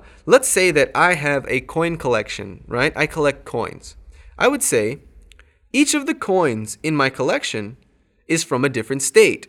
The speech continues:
So I'm talking about every individual coin. I'm saying a characteristic of,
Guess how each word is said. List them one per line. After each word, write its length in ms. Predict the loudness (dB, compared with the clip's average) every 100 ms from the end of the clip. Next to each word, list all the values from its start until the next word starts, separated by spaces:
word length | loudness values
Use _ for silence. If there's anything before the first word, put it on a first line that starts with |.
| _ -6
So 160 | -2
I'm 120 | 0
talking 320 | 0 -2 0 2
about 280 | 2 2
every 280 | -2 -4 -4
individual 580 | -4 -4 -4 -4 -2 -4
coin. 460 | -2 0 0 -2 -4
I'm 160 | -6
saying 420 | -2 -2 -2 -4 -8
a 80 | -6
characteristic 600 | -2 -2 -4 -6 -6 -6
of, 140 | -6